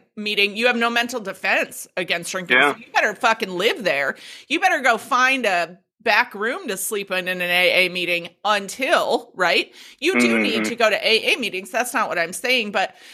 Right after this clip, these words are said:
Speaker 1: but
Speaker 2: Mm.
Speaker 1: I have so many sponsees that I'm spending two hours a day helping people.
Speaker 2: Mm.
Speaker 1: That's what A A is asking me to do. But why do we think that I'm fucking special, like, like, you're special and don't need to actually put in this effort that I put in?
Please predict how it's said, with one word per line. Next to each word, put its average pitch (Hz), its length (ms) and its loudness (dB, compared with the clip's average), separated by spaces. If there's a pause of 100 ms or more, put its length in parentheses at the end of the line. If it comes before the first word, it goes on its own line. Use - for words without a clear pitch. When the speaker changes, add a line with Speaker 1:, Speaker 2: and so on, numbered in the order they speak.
(240)
Speaker 1:
but 233 160 4
Speaker 2:
Mm. 220 100 2
Speaker 1:
I 247 120 6
have 285 280 0
so 262 240 0
many 240 200 -4
sponsees 254 640 -4
that 226 200 2
I'm 220 160 -2
spending 220 460 -4
two 254 320 -2
hours 226 340 4
a 190 60 -6
day 180 520 0 (160)
helping 233 500 -2
people. 466 360 -8
Speaker 2:
Mm. 226 320 2
Speaker 1:
That's 508 280 0
what 269 200 4
A 214 260 2
A 202 40 2
is 185 120 -4
asking 180 520 -4
me 247 140 -2
to 220 100 -8
do. 185 200 -2 (260)
But 240 100 0
why 240 240 4
do 285 100 -6
we 247 160 -6
think 226 280 -6
that 196 180 0
I'm 220 280 2
fucking 202 360 -2
special, - 720 -4
like, 196 340 0 (100)
like, 196 300 0
you're 220 220 0
special 220 480 2
and 196 180 0
don't 220 400 2
need 208 280 -8
to 247 200 -4
actually 208 420 0
put 214 220 -6
in 190 100 -4
this 185 240 -8
effort 190 440 -2
that 208 260 -2
I 180 220 4
put 160 240 -12
in? 190 320 0